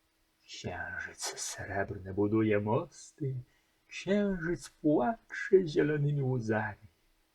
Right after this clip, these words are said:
Księżyc jest tylko dla dorosłych. Zasłoń okno, zasłoń okno, mamo. Z wież wysokich,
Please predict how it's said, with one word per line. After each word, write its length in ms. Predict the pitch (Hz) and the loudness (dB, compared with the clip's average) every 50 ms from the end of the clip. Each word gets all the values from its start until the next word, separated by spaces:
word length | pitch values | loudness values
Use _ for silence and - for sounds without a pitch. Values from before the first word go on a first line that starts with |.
| _ _ _ _ _ | _ _ _ _ _
Księżyc 920 | - - - - 151 170 151 143 127 113 95 90 - - - - - - | -18 -18 -8 -6 -6 -4 -4 -4 -4 -4 -6 -8 -12 -14 -16 -14 -4 0
jest 540 | 135 143 151 - - - - - - - - _ | 2 4 4 2 0 -6 -12 -14 -16 -20 -20 _
tylko 440 | - 202 233 214 208 - - 175 160 | 2 2 4 4 0 -2 -4 -6 -4
dla 200 | 147 139 139 131 | 0 0 2 4
dorosłych. 960 | 123 127 123 135 139 123 - - - - - - - - - - - - - - - - - - - - _ _ | 4 4 2 2 0 -2 -6 -10 -14 -14 -14 -14 -14 -18 -20 -20 -20 -20 -20 -20 -20 -20 -20 -20 -20 -20 _ _
Zasłoń 800 | _ 135 131 - - 131 123 - - - 135 117 98 120 120 127 - | _ -4 -4 -2 -2 -4 -6 -6 -8 -4 -4 0 2 2 2 2 0
okno, 420 | - 117 - - - - - - - - - - - - - | -2 -2 -2 -2 -6 -12 -16 -16 -16 -18 -12 -6 -4 -4 -2
zasłoń 760 | - 165 147 170 220 214 190 - - - - 208 208 208 202 - - | -2 -4 2 2 4 4 4 0 -4 0 8 10 10 10 10 6 4
okno, 500 | - 180 165 139 127 - - - 123 120 | 0 -6 -6 -6 -10 -12 -8 -2 0 2
mamo. 580 | 127 131 139 139 127 120 - - 101 - - - _ _ _ _ _ _ _ _ _ _ _ _ _ _ _ - | 2 2 2 0 0 -2 -2 -4 -10 -12 -12 -18 _ _ _ _ _ _ _ _ _ _ _ _ _ _ _ -14
Z 240 | 85 87 87 92 95 | -12 -12 -10 -10 -6
wież 440 | 95 104 110 123 123 120 107 101 | 0 6 8 8 8 8 6 4
wysokich, 880 | 104 113 110 - - - 127 135 135 127 - 107 92 - - - - - | 2 2 2 2 0 2 2 2 2 2 -2 -8 -10 -10 -10 -12 -12 -14